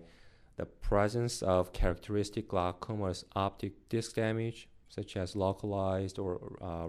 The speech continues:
r-, diffuse neuroretinal rim thinning or retinal fiber layer defect associated with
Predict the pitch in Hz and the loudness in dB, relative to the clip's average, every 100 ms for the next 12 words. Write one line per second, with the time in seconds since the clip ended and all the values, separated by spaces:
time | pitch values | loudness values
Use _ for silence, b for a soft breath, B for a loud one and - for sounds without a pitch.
0 | 90 101 - 98 - - 107 101 - - | -4 -6 -8 -10 -8 0 2 2 0 -4
1 | 101 90 92 101 - 98 95 98 92 - | 0 0 2 0 0 0 2 0 -2 -2
2 | 110 120 135 b b b b b b 127 | 0 0 -4 b b b b b b 4
3 | 120 113 117 117 98 98 - 92 90 87 | 4 6 4 2 0 0 0 2 2 2
4 | 85 85 92 87 127 - - - - - | 2 0 -2 -2 -4 -4 -12 -20 -20 -14
5 | - - 101 - 107 98 95 95 92 90 | -10 -2 -2 -2 -2 0 0 2 4 4
6 | 90 | 2